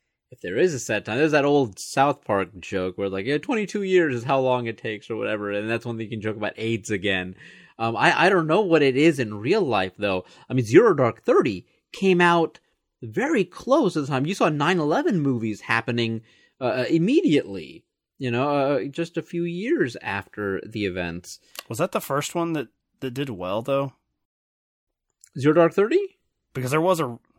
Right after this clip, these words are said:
Speaker 2: yeah, 'cause, I mean, that's, you know, that's just over ten years after, uh,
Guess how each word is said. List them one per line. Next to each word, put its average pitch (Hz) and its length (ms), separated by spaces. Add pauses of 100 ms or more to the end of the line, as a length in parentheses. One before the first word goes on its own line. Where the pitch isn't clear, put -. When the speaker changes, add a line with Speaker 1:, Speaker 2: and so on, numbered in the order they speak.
(560)
Speaker 2:
yeah, 156 260
'cause, 123 120
I 147 40
mean, 147 100
that's, 165 360
you 151 100
know, 110 260
that's - 340 (400)
just 143 240
over 120 160
ten 135 240
years 113 240
after, 101 560 (260)
uh, 92 580